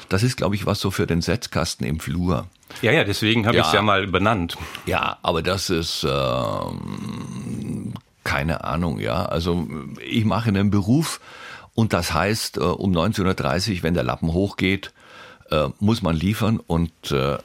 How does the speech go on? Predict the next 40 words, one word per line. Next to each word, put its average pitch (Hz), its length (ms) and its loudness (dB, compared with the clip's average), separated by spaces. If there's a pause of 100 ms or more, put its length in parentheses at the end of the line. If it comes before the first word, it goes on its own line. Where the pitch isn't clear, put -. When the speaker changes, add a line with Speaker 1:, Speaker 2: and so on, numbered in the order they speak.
Speaker 1:
alles 85 460 0
andere - 300 -6
ist - 380 -8
dann 67 280 -2
eigentlich - 880 -4
Privatsache. - 640 -4 (360)
Speaker 2:
Vielleicht 92 360 0
ist 120 100 0
es 131 140 -2
ja 107 80 2
auch 101 120 -2
so, 104 220 2
dass 98 240 0
sich 95 240 -2
Leute 98 340 2
aus 101 140 -2
dem 95 180 0
Humorbusiness 98 840 0
eher 90 300 0
trauen, 113 640 2 (360)
das 95 320 -2
zu 98 140 -4
sagen, 95 520 2
als - 300 -4
Leute 95 400 -2
aus 95 160 -4
ganz 95 180 -2
anderen 87 540 -2 (340)
Bereichen. 92 180 -2
Speaker 1:
Vielleicht 87 360 0
wollen 92 160 4
sie 95 100 2
auch - 160 0
zeigen, 80 400 0
dass 69 160 0
sie 76 140 -4
so 78 160 -4
ganz 78 240 -2
anders 92 400 -2
sind, 71 280 -4